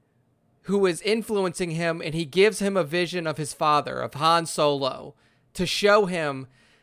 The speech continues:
that this is not, you know, this path that you're walking down, this is not the path. Your father loved you. Your father sacrificed himself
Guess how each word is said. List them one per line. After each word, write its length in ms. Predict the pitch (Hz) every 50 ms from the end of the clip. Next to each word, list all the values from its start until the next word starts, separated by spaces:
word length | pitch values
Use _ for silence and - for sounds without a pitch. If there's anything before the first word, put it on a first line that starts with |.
| _ _ _ _ _ _ _ _ _
that 260 | - 156 190 180 147
this 220 | 170 214 254 - 269
is 180 | 240 190 160
not, 400 | 180 202 202 208 202 196 185 - _ _ _ _ _ _ _ _ _ _ _ _
you 140 | - 196 180
know, 260 | 170 160 151 143 156 - -
this 280 | 156 151 196 226 226 -
path 420 | - - 180 175 185 202 208 -
that 120 | 214 190
you're 120 | 170 165 165
walking 380 | 156 156 160 170 170 202 196
down, 160 | 190 190 190 175
this 160 | 190 - -
is 140 | 202 170 175
not 280 | 180 175 180 180 -
the 60 | 175
path. 560 | 143 - 165 156 156 156 143 - - - _ _ _ _ _ _ _ _ _ _ -
Your 200 | 156 175 202 214
father 460 | - - 202 185 185 196 190 202 180
loved 380 | 147 156 170 180 170 156 - 147
you. 220 | 143 131 127 123
Your 180 | 127 147 170 160
father 560 | - - 185 175 175 185 175 175 170 170 165
sacrificed 960 | - - - - 170 180 190 - - 190 151 - - 165 160 160 156 - -
himself 800 | - 165 160 156 143 - - - 165 160 165 165 147 131 - -